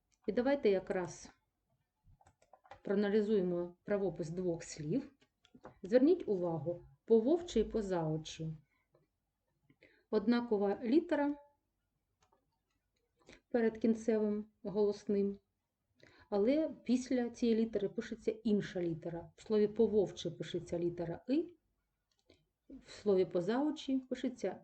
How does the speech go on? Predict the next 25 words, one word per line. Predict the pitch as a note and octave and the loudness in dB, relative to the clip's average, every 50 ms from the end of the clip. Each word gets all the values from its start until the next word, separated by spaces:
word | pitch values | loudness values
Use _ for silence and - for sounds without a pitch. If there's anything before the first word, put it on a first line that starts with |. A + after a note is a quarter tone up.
| - | -6
літера | G3 F3+ G#3+ A3 - G#3 F#3+ F#3 F3 - _ | -4 -2 -2 -2 -4 -6 -6 -6 -8 -12 _
"і". | - F3+ D3+ D3 C3+ - - _ _ _ _ | -10 -8 -8 -8 -10 -12 -16 _ _ _ _
Чому? | - - G#3 F#3 F3 E3 D#3 D#3 D#3 - _ - | -6 -2 -2 0 0 0 -2 -4 -6 -10 _ -6
Літери | F3 F#3+ F3 - F3+ F3 F3+ | -6 -4 -4 -2 -2 0 0
однакові, | F3 F3 F3 G3 A3+ C4 C4 - F#3 E3 | 0 0 0 -2 -4 -2 -2 -2 -2 -2
а | D#3+ D#3+ | -2 -4
такий | - E3+ D#3+ - G3 F#3 - - - _ _ _ _ _ _ _ _ _ _ - | -6 -10 -8 -4 -4 -4 -4 -6 -10 _ _ _ _ _ _ _ _ _ _ -4
різний | - E3 G3 G#3 G#3 G3 G3 F3+ | -2 0 0 2 2 0 -2 -2
правопис. | F3 F3 E3+ E3+ E3 D#3+ D#3+ D#3 - - - - - _ _ _ _ _ _ _ _ _ - | -2 -4 -4 -4 -4 -4 -6 -8 -10 -12 -18 -20 -20 _ _ _ _ _ _ _ _ _ -18
Все | - - - - G#3 | -18 -14 -8 -6 -4
залежить | F#3 F#3+ G#3 G#3+ A3+ A#3 A#3+ | -2 -2 -2 -2 -2 -2 -2
від | B3 B3+ - | -4 -6 -4
правил, | - C#4 D4+ D#4+ D4+ A3 D#3 D#3 | -4 -2 -2 0 0 -2 -4 -4
які | F3 D#3+ - G3+ | -6 -4 -2 0
ми | F#3+ F3+ | 0 0
з | E3 | -2
вами | F3+ E3 E3+ F3 A3+ - _ _ _ _ _ _ _ _ _ | -2 -4 -4 -4 -6 -8 _ _ _ _ _ _ _ _ _
тільки | - A#3 G#3 - - F3+ | 0 0 0 0 0 -4
що, | D#3 - - - E3+ | -8 -8 -8 -12 -12
що | - - - B3 B3+ C4 - - | -12 -6 0 0 0 0 0 0
розглянули. | G#3+ G#3 G#3 G3 F3+ F#3 F3 D#3+ D#3 D#3 D#3 D3+ D3+ D#3+ F3 - _ _ _ _ _ _ _ _ _ _ _ _ _ _ | 0 2 2 0 0 -2 -2 -2 -2 -2 -2 -4 -4 -8 -10 -12 _ _ _ _ _ _ _ _ _ _ _ _ _ _
Перше | - C4+ D#4+ E4 - - C#4 | 2 2 2 2 0 -6 -8
слово | - - G#3 F#3 F3 E3 D#3+ E3+ F3+ - - | -6 -4 -2 0 0 0 -2 -4 -8 -8 -2
"по | - G#3+ A3+ | 2 2 2
вовчі". | G3+ F3+ D#3+ D#3 D#3 - - - - | 4 2 2 0 -2 -8 -12 -14 -14